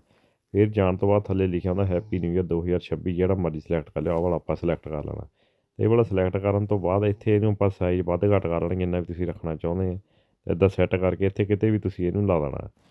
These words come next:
ਲਾਉਣ ਤੋਂ ਬਾਅਦ ਫਿਰ ਆਪਾਂ ਸਟਿੱਕਰ ਵਾਲੇ 'ਤੇ ਜਾਣਾ। ਜਿੱਦਾਂ ਮੰਨ ਲਓ ਹੁਣ ਆਹ ਵਾਲਾ ਇਹਦੇ ਵਿੱਚੋਂ ਆਪਾਂ ਸਟਿੱਕਰ ਚੁਣ ਲੈਣਾ।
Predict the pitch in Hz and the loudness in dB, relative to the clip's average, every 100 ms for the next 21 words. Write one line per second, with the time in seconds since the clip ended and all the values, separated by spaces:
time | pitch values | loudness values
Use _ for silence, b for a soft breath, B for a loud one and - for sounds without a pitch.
0 | b b - 92 98 107 110 117 101 107 | b b 0 4 4 6 4 4 4 2
1 | 95 90 - 90 - 95 82 76 78 76 | 2 -2 -4 -6 -2 -2 -2 -4 -6 -8
2 | 67 - _ - 101 104 101 104 107 110 | -8 -14 _ 0 2 4 4 4 2 2
3 | 107 101 110 110 107 113 - 101 104 101 | 0 0 0 0 0 -2 -2 -2 0 -4
4 | - 101 110 104 - 87 76 71 | -6 -4 -2 -2 2 0 0 -4